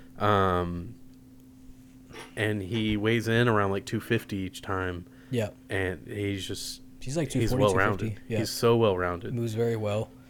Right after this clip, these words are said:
Speaker 2: Um, I mean, to see somebody go against, uh, when he, when he was rematching Daniel Cormier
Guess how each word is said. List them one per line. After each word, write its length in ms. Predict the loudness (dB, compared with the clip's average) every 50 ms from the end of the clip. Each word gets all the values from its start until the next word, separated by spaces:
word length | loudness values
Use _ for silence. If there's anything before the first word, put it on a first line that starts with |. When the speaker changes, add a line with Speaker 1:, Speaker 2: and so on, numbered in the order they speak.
| -20 -20 -20 -20 -12 -6
Speaker 2:
Um, 680 | -2 0 0 0 2 0 0 -2 -2 -6 -8 -8 -10 -12 -14 -18 -14 -8 -4
I 40 | -2
mean, 160 | 0 0 0
to 120 | 2 2 2
see 140 | 2 4
somebody 420 | 4 6 6 6 6 6 6 4 4
go 200 | 4 4 4 4
against, 460 | 4 2 2 2 0 0 -2 -2 0
uh, 340 | 2 4 4 6 4 4 2
when 180 | 2 0 0
he, 80 | 0 0 -2 -4
when 200 | -6 -4 -2 0
he 260 | 2 2 2 2 2 2
was 240 | 2 2 2 2
rematching 640 | 2 2 2 2 2 2 0 0 -2 -2 -2 -2 0
Daniel 240 | 2 2 2 2 0
Cormier 480 | 0 0 0 0 2 2 2 0 0